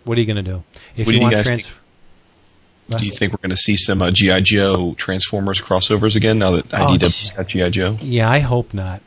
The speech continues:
Speaker 1: I, the last two
Speaker 2: <laughs>
Speaker 1: are really bad.
Speaker 2: Yeah, I agree.
Speaker 1: All right, let's keep on keeping on.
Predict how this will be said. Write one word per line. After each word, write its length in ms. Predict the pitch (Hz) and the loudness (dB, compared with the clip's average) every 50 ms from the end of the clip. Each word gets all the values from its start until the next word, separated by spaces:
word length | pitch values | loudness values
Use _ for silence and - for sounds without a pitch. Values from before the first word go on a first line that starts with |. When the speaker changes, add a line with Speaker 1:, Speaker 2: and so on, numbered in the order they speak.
| _ - - | _ -14 -10
Speaker 1:
I, 80 | 113 | -8
the 340 | 113 110 117 113 113 117 117 | -6 -6 -2 0 0 0 2
last 440 | 117 120 131 139 151 135 - - - | 2 2 4 4 4 4 2 2 2
two 160 | 131 139 131 | 4 4 6
Speaker 2:
<laughs> 0 | |
Speaker 1:
are 100 | 120 113 104 | 4 4 2
really 560 | 98 101 104 110 131 156 143 135 107 107 104 | -2 -4 -2 0 2 4 4 2 2 -2 -4
bad. 540 | 98 92 104 98 95 95 95 92 92 90 - - _ _ _ | -6 -8 -8 -8 -8 -8 -8 -8 -10 -12 -16 -18 _ _ _
Speaker 2:
Yeah, 260 | 82 85 82 80 80 80 - - - _ - - | -2 0 0 0 0 -2 -6 -10 -18 _ -10 -6
I 60 | 90 | -6
agree. 300 | 87 - 87 85 87 92 92 - - - - - - - - - - - _ _ - _ - | -2 0 0 0 0 -2 -6 -12 -20 -20 -20 -20 -20 -20 -20 -20 -20 -20 _ _ -18 _ -4
Speaker 1:
All 180 | 139 147 147 | 0 2 2
right, 240 | 131 120 110 110 107 | 2 2 0 0 0
let's 220 | 135 165 - - - - _ _ _ _ - - | 0 0 0 -2 -8 -12 _ _ _ _ -14 0
keep 200 | - 151 151 - | 2 2 2 2
on 200 | 131 120 123 123 | 2 0 0 0
keeping 340 | - - 139 123 - 123 117 | 0 0 0 2 2 2 2
on. 320 | 113 110 104 98 90 85 | 2 2 0 -2 -4 -6